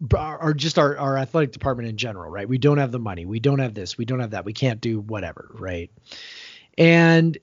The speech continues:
y-, you know, he hires these guys who are successful mid-majors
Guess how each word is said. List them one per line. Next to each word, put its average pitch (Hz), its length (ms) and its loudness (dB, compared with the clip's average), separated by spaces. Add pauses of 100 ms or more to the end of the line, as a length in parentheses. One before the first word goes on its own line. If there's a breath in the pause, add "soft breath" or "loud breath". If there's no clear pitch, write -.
y-, 190 200 -10
you 190 160 6
know, 175 100 8
he 160 80 8
hires 208 380 4
these 180 180 2
guys 113 480 -2
who 123 240 2
are 120 160 -4
successful 135 560 0
mid-majors 127 760 0